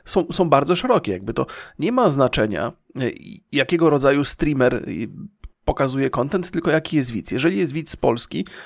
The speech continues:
to on na reklamach zagranicznych streamerów także będzie miał polską reklamę.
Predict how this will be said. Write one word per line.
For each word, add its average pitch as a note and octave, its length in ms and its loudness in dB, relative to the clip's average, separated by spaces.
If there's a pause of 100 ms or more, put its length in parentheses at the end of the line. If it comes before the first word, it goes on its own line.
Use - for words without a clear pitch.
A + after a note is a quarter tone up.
(140)
to E3 120 4
on G3 180 2
na D#3 120 4
reklamach C#3+ 460 2
zagranicznych C3+ 520 0
streamerów C3 400 0
także E3 240 -2
będzie B2+ 180 -2
miał A#2+ 120 2
polską B2 360 0
reklamę. G#2+ 440 -2